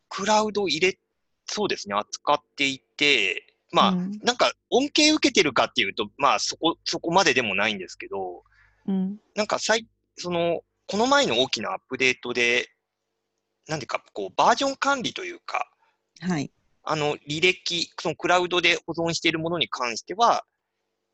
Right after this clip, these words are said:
Speaker 2: うん。
Speaker 1: まあ、その、変更履歴が追えるようになって、
Speaker 2: うん。
Speaker 1: で、重要な変更に関しては、なんか、ブックマークにし-、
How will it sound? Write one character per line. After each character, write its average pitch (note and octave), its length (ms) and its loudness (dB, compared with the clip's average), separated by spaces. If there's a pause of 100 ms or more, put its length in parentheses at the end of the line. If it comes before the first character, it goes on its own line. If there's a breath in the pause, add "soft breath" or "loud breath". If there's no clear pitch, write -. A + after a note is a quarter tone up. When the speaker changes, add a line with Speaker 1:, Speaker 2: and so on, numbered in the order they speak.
Speaker 2:
う F#3+ 60 -2
ん。 F#3 260 -4 (120)
Speaker 1:
ま F3 140 4
あ、 - 40 2
そ D#3+ 100 -8
の、 C3+ 120 -4 (640)
変 E3+ 200 -4
更 D#3+ 200 0
履 D#3+ 180 -2
歴 A#2+ 320 0
が F2+ 200 -6
追 A#2 120 0
え A#2+ 60 2
る A#2+ 120 -4
よ B2 140 0
う A2 40 -4
に F2+ 120 -12
な F2+ 100 -14
っ - 60 -14 (200)
て、 D3+ 360 -2 (460)
Speaker 2:
う F#3+ 80 0
ん。 E3 160 0
Speaker 1:
で、 G3+ 180 0
重 F#3+ 220 2
要 G3+ 160 2
な G3 100 0
変 G3 280 -2
更 F#3 520 -2 (460)
に F3 120 -6
関 F#3 300 0
し - 100 0
て B3+ 120 -2
は、 C#3 340 2
な - 100 0
ん - 20 -4
か、 A#2 100 -8
ブ A2 120 -6
ッ G#2 40 -8 (100)
ク - 80 -8
マ C3+ 180 4
ー B2+ 60 0
ク - 160 -8
に B2 80 -2
し-、 - 220 -6